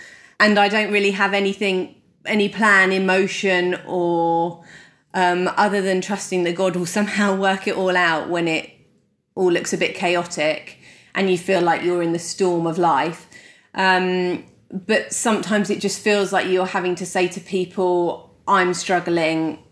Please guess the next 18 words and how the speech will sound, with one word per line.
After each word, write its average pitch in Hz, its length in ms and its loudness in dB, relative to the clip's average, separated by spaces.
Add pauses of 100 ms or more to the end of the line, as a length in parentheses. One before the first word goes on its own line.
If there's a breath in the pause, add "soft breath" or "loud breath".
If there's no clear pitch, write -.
(140)
full 175 400 0
stop." - 640 -4 (840 soft breath)
I 226 100 4
guess 240 500 -2 (300)
is 226 200 0
what 226 160 2
you're 220 200 2
saying 202 320 0
is 190 120 0
if 214 220 -2
people 220 360 -2 (100)
only 220 540 2
ever 165 220 -2
do 165 240 -2
that, 143 360 0
if 180 160 -8
they 185 120 0
don't 175 320 0